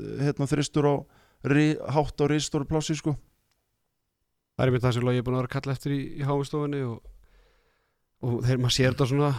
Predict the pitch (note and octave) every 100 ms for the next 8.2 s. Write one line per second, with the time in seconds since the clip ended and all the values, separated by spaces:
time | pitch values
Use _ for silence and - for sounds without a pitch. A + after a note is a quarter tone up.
0 | - - - - - C#3 B2 C#3+ D3 C#3
1 | C#3+ C#3+ C3+ C#3 B2+ - C#3+ C#3+ C#3+ C#3
2 | C#3+ D3 - D3+ - C3+ C#3 - C3 A2
3 | - B2+ A2+ G#2+ G#2+ - G#2+ A2 A2+ A#2
4 | A2+ A2+ - A#2+ A#2 B2 A#2+ A#2+ A#2+ A#2+
5 | A#2 A#2 G#2+ - B2 B2 B2 B2+ - A2+
6 | G#2+ F#2+ E2+ - - A#2 - A#2 A#2+ D3
7 | C#3+ F#2+ - - D3+ - - - - E2
8 | D#2